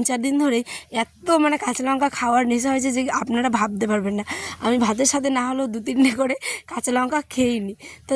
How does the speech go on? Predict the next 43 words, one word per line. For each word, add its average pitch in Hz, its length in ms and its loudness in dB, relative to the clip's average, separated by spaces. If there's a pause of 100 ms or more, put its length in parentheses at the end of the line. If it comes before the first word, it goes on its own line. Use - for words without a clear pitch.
(120)
যাই 269 200 2
হোক, 269 160 -6
এখানে 240 220 -6
এই 233 100 -6
যে 254 40 -4 (100)
ভাজা, 214 300 -2 (300)
ভাত, 196 380 0 (360)
শাকের 220 340 -2 (100)
ঝোল 226 220 4 (140)
সমস্ত 240 380 0 (120)
কিছু 254 160 -2 (100)
হয়ে 240 200 2
গেছে। 247 200 -2 (500)
আর 226 100 2 (140)
কাঁচা 220 260 -2
লঙ্কাটা 320 380 0
কিন্তু 240 180 -4 (200)
অনেক 254 180 2 (120)
পছন্দ 233 360 -4
করে 254 200 2
আয়নের 208 280 0
আব্বাও 208 200 -4 (100)
খেতে। 185 220 -8 (440)
তো - 60 -4 (160)
এবার 311 260 2
আপনাদের 254 280 -2
একটা 247 180 -6
গল্প 214 140 0 (120)
শোনাই, 220 240 2 (100)
সেটা 233 280 -2
হচ্ছে 220 300 -2
গিয়ে 233 120 2 (180)
ওই 262 140 2
যে 269 140 2
বললাম 262 200 0 (100)
প্রথমেই, 269 360 -4 (460)
আর 247 80 2 (120)
ভালো 247 200 0
লাগছে 247 240 0
না, 262 40 -2 (100)
সহ্য 220 180 -2 (140)
করে 233 220 2
করে 240 140 0